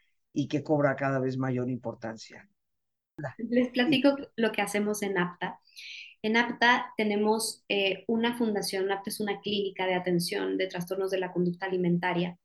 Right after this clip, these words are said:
Speaker 2: y trabajamos de modo multidisciplinario. ¿Qué quiere decir esto? Los trastornos de la conducta alimentaria son multifactoriales, hay distintas causas que, que hacen que se manifiesten, ¿no? Entonces,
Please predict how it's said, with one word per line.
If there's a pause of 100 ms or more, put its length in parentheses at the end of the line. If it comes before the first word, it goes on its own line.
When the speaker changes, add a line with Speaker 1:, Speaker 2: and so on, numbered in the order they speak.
(580)
Speaker 2:
y
trabajamos
de
modo
multidisciplinario.
¿Qué
quiere
decir
esto? (520)
Los
trastornos
de
la
conducta
alimentaria (480)
son
multifactoriales,
hay
distintas (100)
causas (240)
que, (140)
que
hacen
que
se
manifiesten, (540)
¿no?
Entonces,